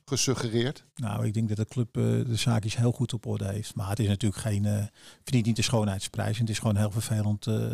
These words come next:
Speaker 2: dat dit, eh, heeft plaatsgevonden.
Speaker 1: Ja, en het kan misschien ook nog wel een, eh, een boete gaan opleveren. Verwacht je dat?
Speaker 2: Ja, dat zou, zou kunnen, maar ik, eh, ik neem aan dat, eh, de K V B ook, eh, weet dat we er alles aan gedaan hebben.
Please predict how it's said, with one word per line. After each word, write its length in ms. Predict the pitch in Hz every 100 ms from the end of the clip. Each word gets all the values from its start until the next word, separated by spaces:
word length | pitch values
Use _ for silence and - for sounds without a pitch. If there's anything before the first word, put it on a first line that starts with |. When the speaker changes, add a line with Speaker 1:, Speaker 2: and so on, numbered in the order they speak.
| 117 120
Speaker 2:
dat 140 | 113
dit, 180 | 113 107
eh, 80 | 117
heeft 280 | 120 117 107
plaatsgevonden. 680 | - 107 110 - - 113 113 - -
Speaker 1:
Ja, 340 | 151 - - -
en 80 |
het 80 | 120
kan 140 | - 160
misschien 240 | - 104
ook 180 | 98 101
nog 120 | 104
wel 120 | 110
een, 240 | 113 117 127
eh, 100 | 131
een 140 | 135
boete 220 | 120 220
gaan 140 | 139 104
opleveren. 540 | 92 95 87 87 82 - _ _
Verwacht 240 | 135 151
je 80 | 147
dat? 200 | 175 226 - _ _ _ -
Speaker 2:
Ja, 100 | 226
dat 140 | 123 123
zou, 300 | 131 120 107
zou 240 | 123 107
kunnen, 380 | - 139 101 107
maar 280 | 107 104 107
ik, 240 | 110 -
eh, 320 | 117 104 104 120
ik 80 | -
neem 240 | 117 120
aan 100 | 107
dat, 200 | 113 -
eh, 100 | 123 110 110 - - - - -
de 60 |
K 220 | 120 101
V 180 | 98 104
B 20 |
ook, 220 | 104 101 113
eh, 180 | 101
weet 220 | 104 104 101
dat 140 | 92
we 60 | 101
er 180 | 98
alles 300 | 117 113 104
aan 120 | 110 101
gedaan 360 | 101 101 104
hebben. 360 | 104 117 123